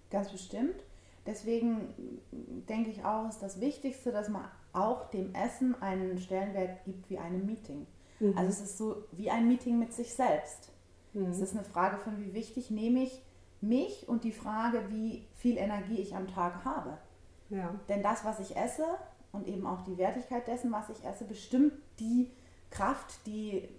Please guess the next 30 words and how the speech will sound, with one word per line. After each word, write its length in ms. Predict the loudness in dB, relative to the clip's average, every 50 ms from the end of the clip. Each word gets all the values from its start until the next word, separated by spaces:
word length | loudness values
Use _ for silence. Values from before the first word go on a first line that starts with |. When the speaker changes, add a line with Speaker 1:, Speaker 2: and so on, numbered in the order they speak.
| -12
Speaker 1:
Vitalität 1000 | -6 0 0 2 2 2 2 2 4 4 2 0 -2 -4 -2 0 0 -2 -2 -4
und 160 | -6 -6 -6
die 80 | -6 -6
Konzentrationsfähigkeit 1080 | -4 -4 -4 -4 -6 -6 -6 -6 -6 -6 -6 -8 -6 -6 -8 -8 -8 -8 -10 -12 -10 -10
am 140 | -10 -12 -12
Tag. 220 | -12 -12 -12 -12 -14 -18 -20 -20 -20 -20 -20 -20 -20 -20 -20 -20 -16 -8 -4
Speaker 2:
Ja, 100 | -4 -2
es 60 | 0
ist 60 | -2
erschreckend, 580 | -2 -2 0 0 0 2 2 0 0 0 0 -2
wie 60 | -2
sehr 160 | 0 2 2
man 180 | 2 2 2 0
sich, 140 | -2 -4
sich 260 | -4 -4 -4 -4 -4 -2
selbst 420 | -2 0 -2 -2 -2 -8 -6 -2
und 140 | -2 -2 0
seine 260 | 0 0 0 0 -2
eigenen 460 | -2 -4 -2 0 2 2 2 2 0
Belange 300 | 0 -2 0 2 2 2
und 120 | 2 2 0
Bedürfnisse 640 | -2 -2 -2 -2 -2 -2 -4 -6 -4 -6 -8 -8
zurücksteckt, 760 | -8 -6 -6 -8 -8 -12 -14 -10 -8 -8 -8 -8 -12 -14 -10
ne? 220 | -6 -4 -4 -2 -2
Und 140 | -4 -4
sagt, 220 | -4 -6 -6 -6 -6
jetzt 180 | -6 -6 -6
schnell 160 | -4 -4 -4 -2
rein 240 | -2 0 0 0
damit 340 | 2 2 2 0 0 -4 -10